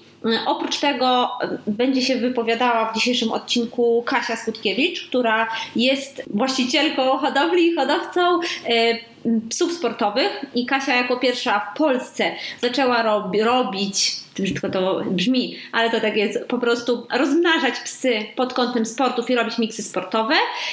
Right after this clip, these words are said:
i doczekała się już dwóch miotów w swojej hodowli, które spisują się fantastycznie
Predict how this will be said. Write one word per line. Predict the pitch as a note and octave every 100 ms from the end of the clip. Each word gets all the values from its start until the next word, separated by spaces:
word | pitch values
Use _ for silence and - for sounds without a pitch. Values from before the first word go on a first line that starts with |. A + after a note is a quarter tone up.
| -
i | C#4 C4+
doczekała | B3+ B3 A#3+ B3 A3 G#3
się | G#3+
już | F#3+ F#3+
dwóch | G3+ C#4
miotów | D#4+ D4 D4+
w | -
swojej | - C4+ C#4
hodowli, | C#4+ C4+ C4 D4+ G#4+ - - - -
które | B3+
spisują | A3+ - A3 A#3
się | A3+
fantastycznie | A3 A3 G#3+ G#3+ B3+ C4 D#4+